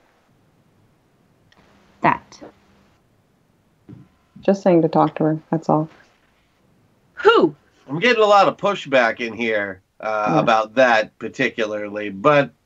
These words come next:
Speaker 4: uh, I'm gonna let it go, 'cause I
Speaker 1: What do you
Speaker 4: don't understand the argument.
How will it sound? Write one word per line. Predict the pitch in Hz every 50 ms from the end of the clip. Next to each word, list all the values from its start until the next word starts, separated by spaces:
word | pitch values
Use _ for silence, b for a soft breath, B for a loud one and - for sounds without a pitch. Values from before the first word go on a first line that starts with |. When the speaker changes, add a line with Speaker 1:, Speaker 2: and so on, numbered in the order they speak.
| _ -
Speaker 4:
uh, | 120
I'm | 120 117 113 117 117 117 117 123 123
gonna | 117 139 135 131
let | 127 131 131 127
it | 117 113
go, | - 165 160 113 - - _ _ _ _ _ _ _ _ _ _ _
'cause | - - 110 104 110
I | 107 107
Speaker 1:
What | 233 233 240 240
do | 240
you | 240 240 - - _ _ _ _ _ _ _ _ _ _
Speaker 4:
don't | 131 120 120
understand | 117 117 117 107 - 135 123 117 117
the | 117 120
argument. | 117 117 107 104 101 95 90 -